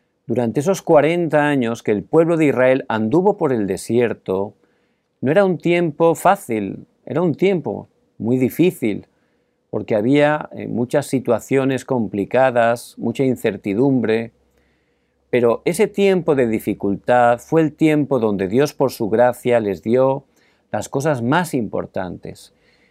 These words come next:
Y la más importante de todas fue el tabernáculo, esa iglesia móvil. Y lo importante del tabernáculo es el contenido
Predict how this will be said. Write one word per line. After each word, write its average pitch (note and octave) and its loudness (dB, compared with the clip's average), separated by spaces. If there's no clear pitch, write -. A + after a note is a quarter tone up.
Y B2+ 0
la A#2+ 2
más D#3+ -2
importante D3 0
de G#2+ 0
todas B2 0
fue C3 0
el C3 0
tabernáculo, G2+ -4
esa D#3 0
iglesia D3 2
móvil. G2+ -2
Y F#3+ 2
lo F3 2
importante D#3+ 2
del C#3+ 2
tabernáculo A#2 0
es C#3+ -2
el D#3+ -2
contenido A2+ -2